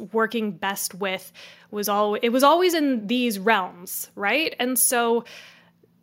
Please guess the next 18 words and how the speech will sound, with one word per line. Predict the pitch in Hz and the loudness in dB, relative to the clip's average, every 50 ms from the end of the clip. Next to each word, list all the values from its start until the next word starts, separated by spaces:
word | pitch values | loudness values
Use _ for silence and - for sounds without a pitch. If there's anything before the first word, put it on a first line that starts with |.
| _ - | _ -10
when | - 214 226 269 285 302 349 | -8 -2 2 2 2 4 2
I | 381 | 2
made | 370 349 320 233 | 2 2 4 4
the | 254 | 4
decision | 247 247 240 - - 220 208 196 214 208 202 196 202 196 214 - | 4 4 2 2 0 -2 -2 -2 -2 -4 -4 -4 -6 -8 -8 -4
to | - - - 208 202 196 196 196 190 190 202 - - - _ _ _ _ _ _ _ _ _ _ _ - | -4 -2 -2 -2 -2 -2 -4 -4 -6 -6 -8 -8 -12 -18 _ _ _ _ _ _ _ _ _ _ _ -8
change | - - - 240 240 254 277 302 285 | -4 -2 0 2 2 2 2 2 0
up | 311 311 311 | 0 -2 -2
the | 311 | -6
business | 240 220 214 208 202 196 202 202 196 202 202 202 196 | -4 -2 -2 -2 -2 -4 -6 -6 -4 -4 -6 -6 -8
and | 202 190 180 175 | -10 -12 -12 -8
really | 175 202 233 269 285 | -4 -2 0 0 0
be | 240 254 254 | -2 -2 -4
focused | 233 - - 233 214 208 - 220 208 - | -6 -4 -2 -2 -2 0 -2 -6 -6 -4
on | - 196 196 | -4 -4 -4
these | 196 202 208 - | -4 -4 -6 -6
specific | - - 220 - - - 269 - 294 285 - | -6 -6 -4 -2 0 0 0 -2 -2 -4 -4
things, | - - 208 202 202 202 202 202 196 - | -6 -4 -4 -2 -2 -4 -6 -8 -8 -8